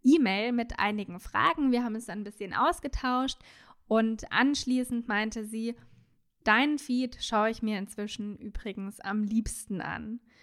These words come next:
Und sie hatte mich auch ursprünglich über Instagram kontaktiert. Ja, und als ich mein Programm dann launchte, als Erfolgsmarke Ich öffnete, hat sie sich dazu auch angemeldet.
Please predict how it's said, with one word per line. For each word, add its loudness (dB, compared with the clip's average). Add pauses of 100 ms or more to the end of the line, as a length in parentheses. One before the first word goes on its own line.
(280)
Und 4
sie -2
hatte 4
mich 4
auch -4
ursprünglich -6
über 0
Instagram -6
kontaktiert. -10 (920)
Ja, 6
und -2
als -2
ich -12
mein -8
Programm 2
dann 0 (220)
launchte, 4
als -4
Erfolgsmarke -6
Ich -10
öffnete, 0 (260)
hat -2
sie -2
sich -4
dazu -6
auch -2 (100)
angemeldet. -2